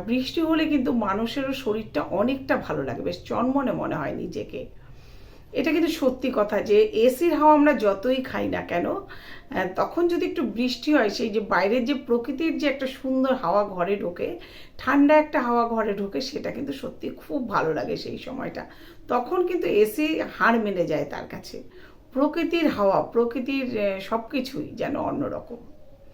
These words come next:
বৃষ্টি হলে একটু পরিস্থিতি, মানে, স্বাভাবিক হয়ে যায় আবহাওয়াটা, তখন একটু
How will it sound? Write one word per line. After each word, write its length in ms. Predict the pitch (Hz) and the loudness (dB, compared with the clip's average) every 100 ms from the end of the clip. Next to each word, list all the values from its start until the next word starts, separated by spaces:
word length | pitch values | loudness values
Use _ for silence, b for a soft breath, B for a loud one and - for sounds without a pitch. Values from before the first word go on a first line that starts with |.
| B B B B - | B B B B -6
বৃষ্টি 400 | 233 302 302 339 | 4 4 4 0
হলে 200 | 330 320 | 2 2
একটু 500 | 294 - 247 - 247 | 0 -2 -6 -2 0
পরিস্থিতি, 520 | 247 247 - 233 202 | 2 0 -2 -6 -4
মানে, 460 | 214 220 220 214 214 | 0 0 2 0 -2
স্বাভাবিক 420 | 240 254 254 254 | 2 2 2 2
হয়ে 100 | 247 | 2
যায় 140 | 208 214 | 4 4
আবহাওয়াটা, 680 | 196 214 214 202 - 339 403 | 4 2 4 2 2 -8 -8
তখন 260 | - - - | -8 -4 -4
একটু 200 | - | -4